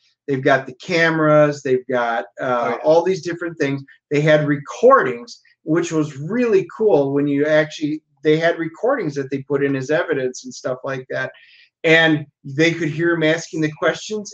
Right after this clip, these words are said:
Speaker 1: and then no response. And
Speaker 2: Right.
Speaker 1: then you heard this otherworldly screams and stuff like that.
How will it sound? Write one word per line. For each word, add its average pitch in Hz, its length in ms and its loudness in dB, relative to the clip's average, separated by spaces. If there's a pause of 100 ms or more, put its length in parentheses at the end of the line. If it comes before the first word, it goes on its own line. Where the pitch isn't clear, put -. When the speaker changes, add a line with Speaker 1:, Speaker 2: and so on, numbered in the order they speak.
Speaker 1:
and 143 160 -2
then 139 200 -2
no 135 100 -2
response. 139 760 -4
And 131 100 -6
Speaker 2:
Right. 143 140 6
Speaker 1:
then 143 80 2
you 139 80 0
heard 151 260 0
this 131 260 -2 (440)
otherworldly 180 680 6
screams 147 720 -2
and 135 80 -8
stuff 139 380 -4
like 131 300 -2
that. 131 380 0